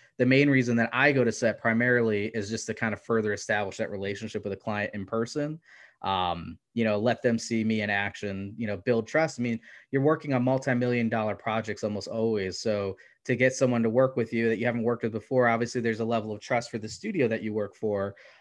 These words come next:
Um, but also as a person, it's a really great way to very quickly ramp up that trust and that communication and kind of just build that bond or start that relationship by being there in person and working on set together. So.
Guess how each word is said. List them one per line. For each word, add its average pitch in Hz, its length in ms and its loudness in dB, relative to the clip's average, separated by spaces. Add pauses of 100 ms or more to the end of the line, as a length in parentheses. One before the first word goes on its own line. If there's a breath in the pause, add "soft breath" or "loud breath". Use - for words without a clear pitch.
(120 soft breath)
Um, 107 380 2
but 120 180 2
also 117 420 2
as 113 200 -2
a 110 40 -2
person, 127 460 0
it's 101 140 -6
a 110 40 -2
really 107 240 0
great 107 240 -2
way 107 220 0
to 98 60 -2
very 101 200 -2
quickly 107 540 -2 (280 soft breath)
ramp 117 280 2
up 113 160 0
that 104 180 0
trust 104 540 -4
and 107 280 -2
that 104 140 -4
communication 107 640 -4
and 104 80 -10
kind 104 160 -4
of 101 60 -4
just 95 220 -14
build 110 240 0
that 98 200 -6
bond 107 540 -6
or 113 100 -4
start 110 280 -4
that 107 120 -4
relationship 104 760 -8 (340 soft breath)
by 113 100 0
being 113 220 0
there 107 100 -2
in 98 80 -8
person 104 420 -6
and 98 80 -8
working 98 280 -10
on 92 80 -8
set 92 260 -10
together. - 380 -12
So. - 300 -16